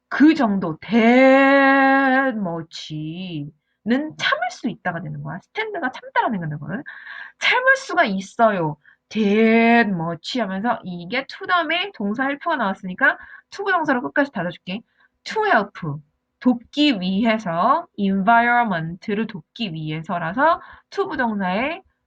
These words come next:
부사적의 목적이라서 위하여가 되는 거야. 다시 한번.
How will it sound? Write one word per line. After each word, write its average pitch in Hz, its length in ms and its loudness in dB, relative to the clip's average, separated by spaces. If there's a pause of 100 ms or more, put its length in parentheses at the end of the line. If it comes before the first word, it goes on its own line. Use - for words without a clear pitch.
(120)
부사적의 226 880 -2 (480)
목적이라서 208 1200 0 (280)
위하여가 233 640 0
되는 156 260 -8
거야. - 280 -10 (380)
다시 226 260 -4
한번. 151 340 0